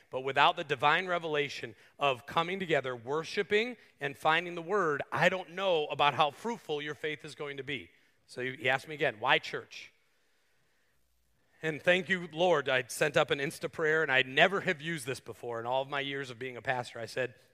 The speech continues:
"You like chicken, right?" And he said, I'm going somewhere with this. "You like chicken, right?" I go, "He goes, absolutely, love chicken." I go, "So when you get chicken from wherever you get it, you get a chicken breast,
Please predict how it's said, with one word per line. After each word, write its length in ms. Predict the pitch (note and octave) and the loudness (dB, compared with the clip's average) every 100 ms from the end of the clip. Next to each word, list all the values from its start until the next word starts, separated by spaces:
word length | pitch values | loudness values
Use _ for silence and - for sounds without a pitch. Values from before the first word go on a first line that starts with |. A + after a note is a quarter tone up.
| _ _ _ | _ _ _
"You 160 | C#3 E3+ | -8 0
like 220 | E3 D3+ | 0 0
chicken, 360 | - D#3 G#2 F#2+ | -4 -4 -6 -12
right?" 220 | G#2+ C3 - _ _ _ _ _ _ _ _ _ _ _ C3 | -10 -10 -12 _ _ _ _ _ _ _ _ _ _ _ -12
And 80 | |
he 80 | B2+ | -10
said, 240 | - D3 - - - | -4 -2 -4 -10 -16
I'm 60 | A#2+ | -10
going 200 | B2 A2 | -8 -8
somewhere 280 | A2+ G2 | -12 -12
with 120 | F#2+ F#2 | -14 -16
this. 280 | F#2 - _ _ _ _ _ _ _ _ _ _ _ _ _ _ _ | -18 -20 _ _ _ _ _ _ _ _ _ _ _ _ _ _ _
"You 80 | D3+ | 2
like 160 | E3+ | 2
chicken, 300 | - E3+ C3 | 2 0 0
right?" 180 | A#2 C3+ | -2 -2
I 80 | C3+ | 0
go, 240 | C3 C3+ | 2 2
"He 140 | C#3 C3+ | 0 -4
goes, 180 | C3 C3+ | -2 2
absolutely, 400 | E3+ F#3+ D#3+ A#2+ | 0 0 -4 -2
love 160 | C#3 | -2
chicken." 240 | - - - _ _ _ | -4 -12 -16 _ _ _
I 60 | C3+ | -4
go, 220 | C3+ C3 - _ | -4 -4 -10 _
"So 160 | - C#3 | -8 -6
when 140 | C#3 | -6
you 100 | F#3 | 0
get 200 | G3+ - | 0 0
chicken 460 | - F#3 C#3 B2+ C#3+ _ | -4 -2 -2 -4 -10 _
from 180 | C3+ C3 | -8 -4
wherever 320 | B2+ C3 D3 | 0 0 -2
you 80 | C#3+ | -4
get 240 | B2 G#2 | -2 -2
it, 80 | A#2+ - | -6 -14
you 60 | B2+ | -8
get 100 | B2+ | -8
a 60 | B2+ | -6
chicken 260 | C3+ A#2+ | -10 -12
breast, 400 | G#2+ A2 - - | -10 -10 -12 -20